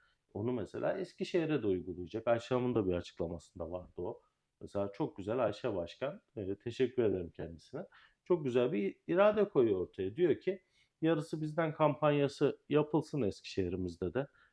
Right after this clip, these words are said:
Biz de belediyeler olarak imar planlarını hazırlayalım, bu işi yapalım." diyor. E, yine Güran Albayrak'ın açıklamalarını okuyoruz. Ona da teşekkür ederim. O da çok olumlu bir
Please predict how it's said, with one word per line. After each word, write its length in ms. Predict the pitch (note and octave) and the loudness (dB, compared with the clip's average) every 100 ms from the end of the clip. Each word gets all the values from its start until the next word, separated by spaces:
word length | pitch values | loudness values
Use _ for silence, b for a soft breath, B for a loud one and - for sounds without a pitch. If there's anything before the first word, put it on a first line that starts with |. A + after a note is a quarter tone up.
| b - | b -8
Biz 160 | C#3 | 0
de 120 | D3 C#3 | 2 4
belediyeler 560 | C#3+ C#3 D3 C#3 C#3 | 2 2 0 0 0
olarak 340 | C#3 C3+ B2+ - | 0 0 -2 -6
imar 360 | C3+ C3+ C3+ - | -6 -6 -6 -6
planlarını 680 | C3 C3 C3+ C3+ C3+ C3+ - _ _ _ _ _ _ | -4 -2 -2 -2 -2 -6 -10 _ _ _ _ _ _
hazırlayalım, 760 | G#2 G#2 F#2 F#2 F#2 C#3+ F3+ | -2 0 0 -2 -2 -4 -2
bu 120 | E3 C3+ | 0 -2
işi 200 | - G3+ | 0 0
yapalım." 540 | G3 G3+ F#3 C#3+ F2 | 4 4 4 2 -2
diyor. 200 | E2+ - - | -4 -4 -4
E, 60 | |
yine 360 | C#3+ E3 D#3+ D#3+ B _ - | 0 0 0 -4 B _ 0
Güran 200 | C#3+ D#3 | 2 6
Albayrak'ın 580 | D#3 D3 D3+ D3 D3 C#3+ | 4 6 4 6 4 2
açıklamalarını 800 | - - C#3+ C3+ C3 C3+ C#3 | -4 -4 -2 0 0 0 0
okuyoruz. 440 | C3+ - G#2 G2+ - A2+ | -2 -2 -4 -4 -8 -8
Ona 220 | B2+ A#2+ | -4 -4
da 120 | A#2 | -6
teşekkür 500 | G2 - F#2 - F2 | -8 -10 -12 -12 -10
ederim. 280 | F2+ A2 C#3+ _ _ - | -6 -6 -8 _ _ 0
O 120 | C#3 | 2
da 100 | F3 | 4
çok 240 | D#3+ B2+ | 2 0
olumlu 500 | A#2 A2 A2 A2 F#2+ | 0 0 0 0 -2
bir 280 | F#2 - - | -4 -8 -20